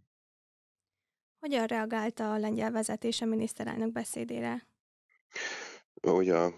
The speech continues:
Speaker 2: korábban is említettem, legelőször a miniszter-, a külügyminiszter helyettes,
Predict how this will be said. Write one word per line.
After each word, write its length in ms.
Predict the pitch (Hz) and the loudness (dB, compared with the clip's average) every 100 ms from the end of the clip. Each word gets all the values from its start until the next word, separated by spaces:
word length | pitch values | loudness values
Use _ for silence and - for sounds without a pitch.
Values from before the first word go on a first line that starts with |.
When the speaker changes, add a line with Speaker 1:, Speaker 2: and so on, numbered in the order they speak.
| - | 0
Speaker 2:
korábban 300 | 95 85 82 | 2 4 4
is 140 | 82 | 4
említettem, 840 | 87 90 87 - 90 85 85 87 - - - - _ _ | 4 4 2 2 2 4 2 0 -6 -10 -12 -14 _ _
legelőször 720 | - 90 87 85 78 - - | 2 4 4 2 0 0 0
a 240 | 82 78 - _ - | 2 2 -2 _ 0
miniszter-, 500 | 92 104 - 95 - | 4 4 4 0 4
a 380 | 90 82 78 80 - | 4 6 4 0 0
külügyminiszter 560 | 107 104 104 - 95 | 4 6 4 4 2
helyettes, 640 | 90 85 - 90 82 - | 2 0 2 2 4 4